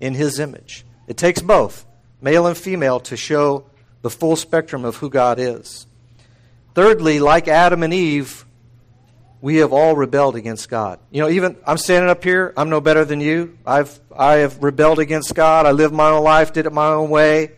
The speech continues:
uh, defied God, disobeyed God's commands and God's will,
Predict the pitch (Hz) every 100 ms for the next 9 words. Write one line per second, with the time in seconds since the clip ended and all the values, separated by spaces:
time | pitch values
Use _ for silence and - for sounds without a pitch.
0 | _ _ _ _ 131 131 127 117 135 -
1 | 160 160 156 151 151 156 143 160 165 165
2 | 156 156 147 151 151 147 - 147 147 151
3 | 131 120 143 147 123 139 151 151 147